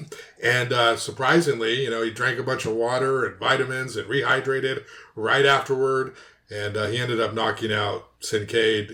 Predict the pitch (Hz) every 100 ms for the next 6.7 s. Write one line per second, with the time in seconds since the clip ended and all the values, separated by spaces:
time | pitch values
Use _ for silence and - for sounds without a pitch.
0 | - 104 101 - 117 - 92 92 104 107
1 | 104 98 101 107 - - - - 139 139
2 | 196 202 185 135 139 147 139 - 113 107
3 | 135 139 120 110 113 110 107 113 117 135
4 | 131 135 120 - - - - 127 123 -
5 | 120 107 - 123 117 117 - 123 117 107
6 | 104 - 127 120 110 107